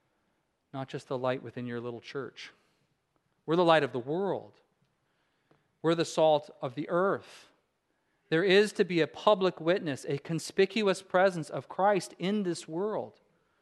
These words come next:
People ought to notice us, not just notice that we're hiding over there. All of these are metaphors of distinction and influence for God and for good. Jesus told his disciples right before he ascended,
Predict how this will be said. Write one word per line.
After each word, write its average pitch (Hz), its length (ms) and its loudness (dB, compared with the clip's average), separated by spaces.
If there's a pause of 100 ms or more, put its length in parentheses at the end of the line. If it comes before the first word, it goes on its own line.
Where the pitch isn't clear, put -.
(240)
People 190 320 0
ought 170 220 2
to 165 100 -4
notice 170 520 2
us, 123 260 -12
not 151 220 0
just 156 220 -8
notice 165 320 -2
that 135 180 -8
we're 135 100 -8
hiding 143 400 -4
over 120 300 -8
there. 127 400 -12 (1400)
All 170 240 2
of 196 120 0
these 180 240 -2
are 135 180 0 (220)
metaphors 156 600 2
of 123 140 -16
distinction 165 640 -6
and 147 120 -6
influence 143 640 -6
for - 160 -14
God 135 380 -6
and 123 120 -14
for - 120 -20
good. 131 400 -12 (1500)
Jesus 160 340 -4
told 156 280 0
his 151 100 -6
disciples 151 640 -4
right 147 220 2
before 156 360 -2
he 147 160 -2
ascended, 139 540 -6